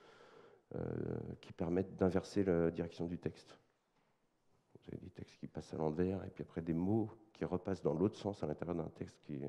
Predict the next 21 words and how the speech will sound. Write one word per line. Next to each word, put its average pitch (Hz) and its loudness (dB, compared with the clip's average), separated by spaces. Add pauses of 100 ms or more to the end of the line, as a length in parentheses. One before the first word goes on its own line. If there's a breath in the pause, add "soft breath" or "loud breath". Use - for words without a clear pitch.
(200)
qui - -8
est 85 2
à - 0
l'envers. 85 0 (920 loud breath)
Ça, 101 2
ça - 0
fait - 0
partie 90 -6
des 101 0
choses 92 0
rigolotes 101 6
dans 98 2
l'U 90 4
T 90 2
F - -6
huit. - 0
Il 85 2
y - 6
a - 6
aussi, 92 -2
euh, 76 0